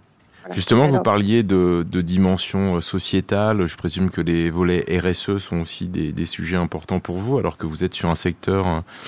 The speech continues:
Speaker 2: secteur de la mobilité qui est forcément, euh, directement challengé, avec un prix de l'essence au-dessus
Speaker 1: Bien
Speaker 2: de
Speaker 1: sûr.
Speaker 2: deux euros,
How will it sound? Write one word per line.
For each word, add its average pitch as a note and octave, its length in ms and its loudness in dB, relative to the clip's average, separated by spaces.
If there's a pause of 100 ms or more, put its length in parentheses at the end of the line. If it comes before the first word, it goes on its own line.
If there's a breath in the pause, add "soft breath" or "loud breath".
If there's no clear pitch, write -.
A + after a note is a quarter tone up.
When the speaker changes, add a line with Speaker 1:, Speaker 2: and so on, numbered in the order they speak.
(140 loud breath)
Speaker 2:
secteur D#2 380 -2
de D#2+ 40 0
la E2 80 2
mobilité E2 520 0
qui F#2 100 -6
est E2+ 60 -2
forcément, F2 580 -2
euh, E2 60 -2
directement E2+ 560 0
challengé, F#2 500 2
avec E2 220 -2
un D#2+ 80 -2
prix - 160 -12
de E2+ 40 -2
l'essence E2+ 420 -4
au-dessus E2+ 180 -6
Speaker 1:
Bien F#3+ 40 0
Speaker 2:
de - 60 -4
Speaker 1:
sûr. E2+ 100 -4
Speaker 2:
deux E2+ 120 -2
euros, G2 380 2